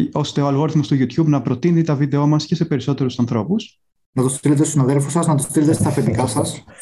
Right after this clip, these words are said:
Speaker 1: <laughs>
Speaker 2: Και πείτε, «Όπ, κατά λάθος το έστειλα».
Speaker 1: Κατά λάθος, πήγαινε στην ομαδική της οικογένειάς μου, αλλά το έστειλα κα-, κατά λάθος εδώ πέρα.
Speaker 2: Αυτό ήταν, λοιπόν, το σημερινό Business Talks. Ελπίζουμε να σας άρεσε. Όπως είπε και ο Χάρης,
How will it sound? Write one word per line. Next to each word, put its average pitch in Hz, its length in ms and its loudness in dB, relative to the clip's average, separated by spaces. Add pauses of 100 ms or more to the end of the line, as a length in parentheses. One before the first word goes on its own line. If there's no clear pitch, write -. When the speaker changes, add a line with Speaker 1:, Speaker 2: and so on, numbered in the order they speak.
(560)
Speaker 1:
<laughs> - 840 -20
Speaker 2:
Και 139 120 -2
πείτε, 165 260 0
«Όπ, 185 220 0
κατά 139 200 -2
λάθος 143 260 0 (200)
το 110 100 -4
έστειλα». 120 440 -4 (680)
Speaker 1:
Κατά 147 220 -2
λάθος, 165 200 2
πήγαινε 185 260 4
στην 165 160 2
ομαδική 151 360 2
της 165 100 -8
οικογένειάς 143 540 2
μου, 117 100 2
αλλά 117 260 0
το 117 80 -4
έστειλα 135 220 -2
κα-, 123 220 -4
κατά 123 220 -2
λάθος 127 220 -2
εδώ 113 140 0
πέρα. 113 220 -4 (1200)
Speaker 2:
Αυτό 139 220 0
ήταν, 180 160 4
λοιπόν, 160 240 2
το 143 80 4
σημερινό 139 420 2
Business 165 300 2
Talks. 175 220 2
Ελπίζουμε 143 320 2
να 143 100 2
σας 131 180 -2
άρεσε. 156 500 0
Όπως 165 320 0
είπε 151 160 0
και 143 100 0
ο 135 60 2
Χάρης, 139 560 -2